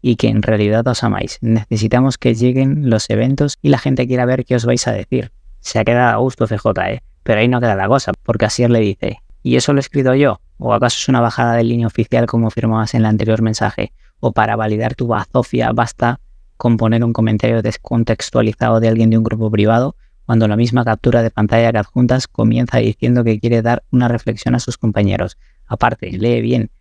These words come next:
porque habla en general, incluyendo la empresa en la que tú mismo trabajas, Red Bull.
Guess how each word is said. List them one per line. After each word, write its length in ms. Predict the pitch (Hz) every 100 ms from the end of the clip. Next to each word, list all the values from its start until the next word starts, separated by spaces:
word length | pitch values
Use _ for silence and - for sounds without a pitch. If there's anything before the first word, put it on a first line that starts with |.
| _
porque 240 | - 104 110
habla 160 | 113
en 80 | 120
general, 480 | - 110 104 117 107
incluyendo 540 | 107 104 104 113 123
la 80 | 117
empresa 340 | 107 120 - 127
en 80 |
la 80 | 117
que 140 | 104 95
tú 120 | 123
mismo 320 | 127 120 120
trabajas, 520 | - 107 113 - 120 -
Red 280 | 117 127 -
Bull. 200 | 104